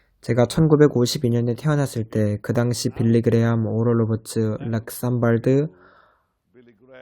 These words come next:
윌리엄 브랜함, 에이에이 알렌 등이 등장했습니다. 그들은 모두 젊었습니다. 그리고 제가 구원받았던 천구백칠십이 년에는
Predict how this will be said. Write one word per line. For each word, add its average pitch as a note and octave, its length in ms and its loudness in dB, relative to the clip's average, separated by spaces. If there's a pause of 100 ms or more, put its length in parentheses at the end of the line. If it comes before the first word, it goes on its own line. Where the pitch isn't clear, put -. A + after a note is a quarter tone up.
(120)
윌리엄 B2+ 520 4 (180)
브랜함, A#2+ 640 0 (360)
에이에이 B2+ 400 4 (120)
알렌 B2+ 380 2
등이 A#2+ 400 2 (1160)
등장했습니다. A#2 960 0 (640)
그들은 C#3+ 420 4
모두 A2+ 280 0
젊었습니다. A2+ 800 -2 (580)
그리고 C3+ 260 4
제가 B2 320 0
구원받았던 A#2+ 840 2
천구백칠십이 D3 880 0
년에는 A2+ 520 0